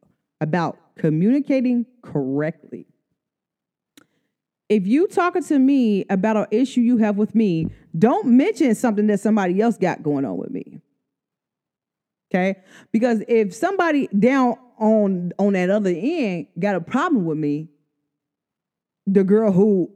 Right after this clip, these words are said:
who, who apartment that is, she got my number. Why she ain't say nothing? She ain't never say, you know, "Hey, you know, you know,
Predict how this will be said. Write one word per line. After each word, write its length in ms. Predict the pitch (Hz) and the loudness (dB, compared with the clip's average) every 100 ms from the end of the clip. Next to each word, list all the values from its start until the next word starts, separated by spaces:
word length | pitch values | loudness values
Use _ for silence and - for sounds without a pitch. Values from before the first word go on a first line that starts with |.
| _ | _
who, 760 | 170 - 180 247 202 175 151 - 185 - _ _ _ _ _ - | -8 -4 0 0 0 -2 -4 -4 -2 -2 _ _ _ _ _ 2
who 120 | 196 | 2
apartment 440 | 214 - 480 - 208 | 4 2 0 0 -2
that 140 | 180 | 0
is, 240 | 185 196 | 0 -2
she 220 | - - - - | -6 -18 -14 -10
got 100 | 440 | -6
my 100 | 381 | -4
number. 200 | 403 466 - _ _ _ _ _ _ - | -4 -8 -10 _ _ _ _ _ _ -6
Why 140 | 320 | -6
she 120 | 339 | -4
ain't 140 | 381 302 | -6 -4
say 100 | 208 | -4
nothing? 240 | 160 - _ _ _ _ _ _ _ _ _ _ _ _ _ _ _ _ _ _ _ _ _ | -4 -10 _ _ _ _ _ _ _ _ _ _ _ _ _ _ _ _ _ _ _ _ _
She 200 | - - | -16 -8
ain't 120 | 160 254 | -2 0
never 160 | 233 | -2
say, 340 | 214 202 196 185 | -2 -2 0 0
you 180 | 233 | 0
know, 220 | 233 196 214 | 2 2 2
"Hey, 260 | 214 202 | 2 2
you 100 | 214 | 2
know, 320 | 233 220 214 - | 2 2 0 0
you 180 | 349 | -2
know, 440 | 330 294 277 262 | 0 2 2 0